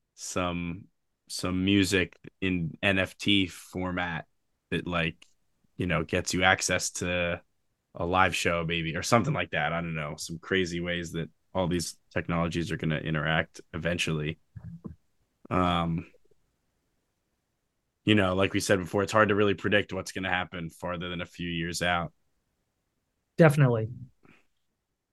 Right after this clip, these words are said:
Speaker 2: Definitely. I think one thing I do know from music is there will only continue to be more and more music made and released.
Speaker 1: Mm-hmm.
Speaker 2: That
Speaker 1: Yeah,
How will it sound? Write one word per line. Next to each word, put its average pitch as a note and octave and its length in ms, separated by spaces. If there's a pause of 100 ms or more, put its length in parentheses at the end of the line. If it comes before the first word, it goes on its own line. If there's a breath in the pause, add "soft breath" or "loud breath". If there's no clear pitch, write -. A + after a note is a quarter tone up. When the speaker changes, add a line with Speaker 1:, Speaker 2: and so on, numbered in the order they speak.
(200)
Speaker 2:
Definitely. C#3+ 600
I D#3+ 100
think E3 220
one G3 160
thing G3 180
I D#3 100
do D3+ 240
know D#3 180
from C#3+ 200
music D3 500
is C3+ 140
there C#3 120
will C3 180
only C#3 380
continue C3 480
to B2+ 80
be C#3 160
more B2+ 460
and B2+ 120
more B2 220
music G#2+ 400 (480)
made A#2 280
and G#2+ 100
released. A2 460 (160)
Speaker 1:
Mm-hmm. G2 400 (2250)
Speaker 2:
That G#2 100
Speaker 1:
Yeah, F#2+ 280